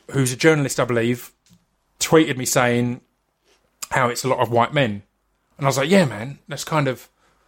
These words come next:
it's a shame, kind of thing." But y-, you know, I do notice that less people post about the ones that have got, got women. So hopefully that can change. And it went back and forth, but it was all friendly.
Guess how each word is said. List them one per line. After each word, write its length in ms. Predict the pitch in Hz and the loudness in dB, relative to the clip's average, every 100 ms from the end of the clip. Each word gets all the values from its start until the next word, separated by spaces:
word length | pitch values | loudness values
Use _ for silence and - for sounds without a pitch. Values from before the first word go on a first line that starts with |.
| _ _ _ _ _ _ _ _ _ | _ _ _ _ _ _ _ _ _
it's 120 | - | -12
a 40 | 143 | -6
shame, 440 | - 165 120 101 _ _ _ _ _ | -2 -2 -4 -10 _ _ _ _ _
kind 220 | - 110 | -10 -8
of 60 | 104 | -8
thing." 100 | 107 | -6
But 160 | 143 139 | -6 -8
y-, 160 | 143 156 | -12 -6
you 100 | 135 | -4
know, 180 | 110 | -2
I 40 | 117 | 0
do 180 | 143 135 | 0 2
notice 360 | 131 139 123 | 0 0 -4
that 100 | 139 | -4
less 240 | 135 131 - | 0 0 -2
people 460 | - 117 - 120 _ _ | -6 -8 -8 -10 _ _
post 340 | - 131 - | 2 2 0
about 220 | 117 120 | -2 -2
the 80 | 127 | 0
ones 300 | 120 120 110 - _ | 0 -2 -4 -16 _
that 80 | 123 | -6
have 100 | - | -4
got, 220 | 120 117 - _ _ | -8 -12 -18 _ _
got 140 | - 117 | -2 0
women. 160 | 120 | 2
So 80 | 117 | 2
hopefully 240 | 143 127 127 | 0 0 -2
that 80 | |
can 80 | - | -2
change. 300 | 117 113 107 - - - - - - | -2 0 -2 -10 -20 -20 -20 -8 -2
And 100 | 202 | 0
it 60 | |
went 160 | 226 214 | 0 0
back 180 | 196 175 | 0 0
and 80 | |
forth, 240 | 147 123 - | 0 -2 -2
but 120 | 139 | -2
it 40 | |
was 120 | 131 127 | 2 2
all 100 | 143 | 2
friendly. 480 | - 113 104 104 | 2 0 -2 -8